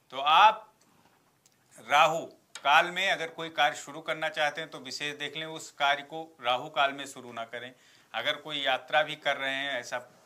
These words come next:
अपने बड़े बुजुर्ग मानते हैं, तो राहु काल में नहीं किया जाता है। कोशिश करें राहु काल का समय निकल जाए, तभी आप पूजा,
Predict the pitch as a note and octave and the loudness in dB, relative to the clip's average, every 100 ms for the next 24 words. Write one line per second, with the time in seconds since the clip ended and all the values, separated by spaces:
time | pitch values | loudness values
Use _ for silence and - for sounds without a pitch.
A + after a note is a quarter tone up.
0 | _ _ A#2+ - B2 A#2 B2 B2 B2 B2+ | _ _ -12 -10 -10 -6 -6 -6 -12 -12
1 | A#2+ A2+ A2+ B2+ B2+ C#3+ _ _ _ _ | -8 -8 -8 -12 -12 -14 _ _ _ _
2 | C#3+ C#3+ C#3+ D3+ F3+ E3+ E3 E3 D3 D3+ | -10 0 2 2 4 4 4 -4 -10 -10
3 | - D3+ C#3 B2+ A#2+ A#2+ A#2+ - _ _ | -8 -6 -4 -4 -4 -6 -8 -12 _ _
4 | _ _ _ _ _ _ _ - _ - | _ _ _ _ _ _ _ -20 _ -8
5 | F3 F3+ A#3 G#3+ A3 F#3+ F#3+ F#3+ G3 F#3+ | -6 -4 -2 0 2 6 6 6 4 4
6 | F#3+ F#3 F3 F3+ D#3 C#3+ E3+ F3 F3 - | 4 -2 -2 -4 -4 0 0 0 -2 -4
7 | - - D3+ F3+ E3 D3 - C3 C3 | -10 -6 -6 -4 -2 -4 -6 -18 -12